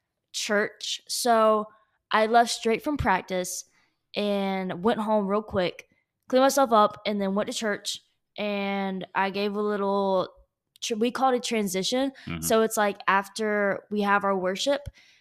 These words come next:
Speaker 1: one of the interns goes up there, and I was the intern this week. And we preach a little sermon. It's just, like, five minutes, and then we pray, and then our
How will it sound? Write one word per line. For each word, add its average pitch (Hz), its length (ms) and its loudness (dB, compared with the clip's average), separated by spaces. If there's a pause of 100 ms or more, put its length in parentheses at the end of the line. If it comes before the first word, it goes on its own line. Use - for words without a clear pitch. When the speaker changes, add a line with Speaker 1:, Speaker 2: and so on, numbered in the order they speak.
(120)
Speaker 1:
one 226 280 4
of 226 120 0
the 208 180 -2
interns 214 360 -4
goes 202 220 0
up 196 140 0
there, 220 120 2
and 196 200 -2
I 185 60 0
was 190 140 -2
the 190 100 -6
intern 202 340 -4
this 233 160 -4
week. 262 260 -6 (720)
And 202 520 0
we 196 520 0 (200)
preach 226 280 -8
a 220 60 -6
little 208 240 -4
sermon. 208 520 -2 (340)
It's 202 140 2
just, 202 180 -4
like, 175 220 -4
five 180 320 0
minutes, 180 480 -4
and 190 100 -2
then 185 80 0
we 185 80 -2
pray, 190 400 0 (380)
and 202 200 6
then 185 520 2 (160)
our 175 600 4